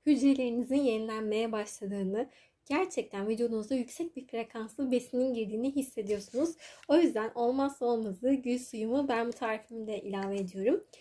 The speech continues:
Yapılan araştırmalara göre bilim insanları arkadaşlar yediğimiz her bir, e, besinin biliyorsunuz ki kendine göre bir enerjisi var. Ve en fazla enerjiye sahip, en yüksek frekansa sahip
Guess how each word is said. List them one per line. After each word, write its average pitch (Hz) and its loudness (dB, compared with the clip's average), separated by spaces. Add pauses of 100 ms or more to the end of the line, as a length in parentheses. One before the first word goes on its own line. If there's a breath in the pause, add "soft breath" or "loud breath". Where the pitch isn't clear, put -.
(280 loud breath)
Yapılan 359 4
araştırmalara 403 4
göre 294 6
bilim 285 8
insanları 226 0
arkadaşlar 220 -2
yediğimiz 277 2 (160)
her 285 0
bir, 226 -2 (240)
e, 220 6
besinin 262 0
biliyorsunuz 254 -2
ki - -20
kendine 254 -2
göre 233 4
bir 277 2
enerjisi 214 -2
var. 233 -2 (580 soft breath)
Ve 269 10
en 285 4
fazla 349 -2
enerjiye 208 0
sahip, 220 -2 (100)
en 311 2
yüksek 269 -2
frekansa 254 -2
sahip 262 0